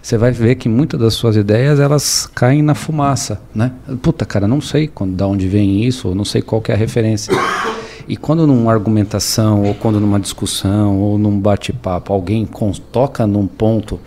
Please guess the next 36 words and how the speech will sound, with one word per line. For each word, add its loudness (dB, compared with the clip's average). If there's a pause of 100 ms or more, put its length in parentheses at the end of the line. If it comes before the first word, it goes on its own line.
(280)
né? 0
É -10
como -4
se -4
tomasse 0
uma 2
rasteira, 0
né, 0
cara? 0
E 0
aí 2
você -8
fica -6
desorientado 0
e -4
isso -6
gera 0
uma -2
rela-, 0
reação -2 (500)
emocional -2
que -4
é 0
de 0
negação. 0 (580)
E 0
aí, 2 (220)
por 4
ser 2
emocional, 0
não 2
tem 0
racionalidade, 0 (580)
né, 4 (680)
que -6
convença 0